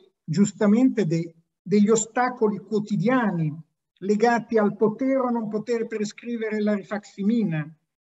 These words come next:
poter o no-, del medico di base, poter o non poter prescrivere il, l'atulosio in clistere, per fare un clistere medicato.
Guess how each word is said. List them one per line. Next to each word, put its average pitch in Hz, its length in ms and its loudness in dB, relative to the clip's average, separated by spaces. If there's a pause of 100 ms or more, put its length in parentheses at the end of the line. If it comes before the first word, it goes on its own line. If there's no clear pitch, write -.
poter 240 380 0
o 240 80 0
no-, 220 180 -4
del 175 160 -2
medico 180 320 -2
di 170 80 -2
base, 156 400 -4
poter 240 400 -8
o 240 80 -4
non 226 160 -2
poter 208 380 -6
prescrivere 214 920 -8 (680)
il, 208 200 2 (240)
l'atulosio 214 1120 0
in 208 340 6
clistere, 214 720 -2
per 190 160 -6
fare 202 180 -2
un 208 80 2
clistere 208 460 -4
medicato. 190 840 -4